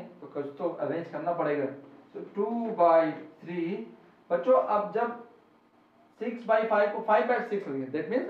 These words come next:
रेसिप्रोकल लिख दें, न्यूमरेटर को डिनोमिनेटर और डिनोमिनेटर के ऊपर में,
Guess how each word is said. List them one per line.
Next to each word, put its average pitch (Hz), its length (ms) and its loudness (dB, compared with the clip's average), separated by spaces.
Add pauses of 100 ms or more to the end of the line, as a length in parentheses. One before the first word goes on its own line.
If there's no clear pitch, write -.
रेसिप्रोकल 226 560 4
लिख 175 160 0
दें, 214 260 -2 (300)
न्यूमरेटर 190 580 2
को 233 100 4
डिनोमिनेटर 175 600 2
और 220 100 0
डिनोमिनेटर 180 460 -2
के 202 100 -2
ऊपर 185 300 4
में, 240 220 -2